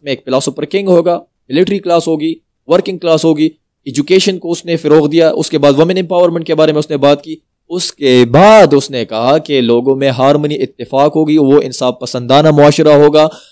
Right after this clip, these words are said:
आ, लोग जो है ना वो तकसीम के इस कॉन्सेप्ट से आरी होंगे, they must not know the concept of division। आ, और फिर इन सब चीज़ों को मिलाकर मैं एक नतीजे पर पहुंचता हूं कि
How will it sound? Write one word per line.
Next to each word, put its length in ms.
आ, 240
लोग 400
जो 140
है 120
ना 60
वो 200
तकसीम 580
के 180
इस 120
कॉन्सेप्ट 480
से 380
आरी 220
होंगे, 480
they 160
must 200
not 200
know 100
the 100
concept 380
of 120
division। 460
आ, 100
और 460
फिर 120
इन 220
सब 200
चीज़ों 240
को 120
मिलाकर 400
मैं 200
एक 100
नतीजे 340
पर 160
पहुंचता 360
हूं 240
कि 100